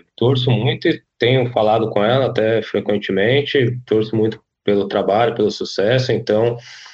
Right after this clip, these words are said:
é, a outra parte da sua pergunta, se faz parte do meu plano de carreira, não, não faz, porque,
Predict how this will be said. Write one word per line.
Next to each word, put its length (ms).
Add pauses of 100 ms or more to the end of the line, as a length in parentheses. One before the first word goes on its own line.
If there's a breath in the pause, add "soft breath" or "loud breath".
(260 loud breath)
é, 440
a 60
outra 440
parte 340
da 60
sua 200
pergunta, 400
se 100
faz 220
parte 380
do 80
meu 240
plano 300
de 80
carreira, 500
não, 280
não 180
faz, 380
porque, 680